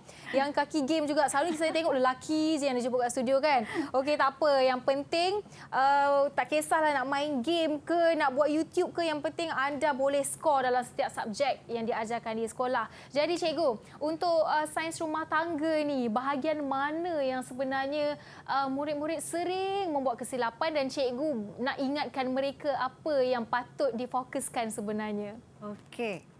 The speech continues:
Speaker 2: Jadi itu sebabnya saya fokus kepada bahagian B. Sebab
Speaker 1: Bahagian B.
Speaker 2: bahagian B ni lah yang, uh, rasanya ramai murid bila dapat soalan, bukan mu-, uh, saya tak pastilah, eh, tapi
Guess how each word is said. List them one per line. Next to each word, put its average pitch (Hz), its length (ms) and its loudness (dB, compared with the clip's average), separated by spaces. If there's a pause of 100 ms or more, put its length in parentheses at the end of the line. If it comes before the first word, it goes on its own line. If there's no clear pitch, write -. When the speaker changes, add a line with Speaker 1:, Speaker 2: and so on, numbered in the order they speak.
(220)
Speaker 2:
Jadi 240 320 -2
itu 269 80 -2
sebabnya 220 420 -2
saya 214 380 -4
fokus 220 400 -10
kepada 208 240 -10
bahagian 214 340 -8
B. 220 300 -10
Sebab - 140 -12
Speaker 1:
Bahagian 269 340 0
B. 247 80 0
Speaker 2:
bahagian 233 240 0
B 220 80 -6 (140)
ni 226 140 -6
lah 202 200 -4 (380)
yang, 233 580 -4 (220)
uh, 214 420 -4 (380)
rasanya 254 520 -8
ramai 220 380 -4
murid 226 320 -2
bila 214 180 -4
dapat 220 220 -6
soalan, 208 480 -6
bukan 247 260 -2 (240)
mu-, 233 220 -4
uh, 220 160 -4
saya 262 160 -4
tak - 100 -4
pastilah, 247 480 -2
eh, 311 140 -4 (180)
tapi 233 300 -4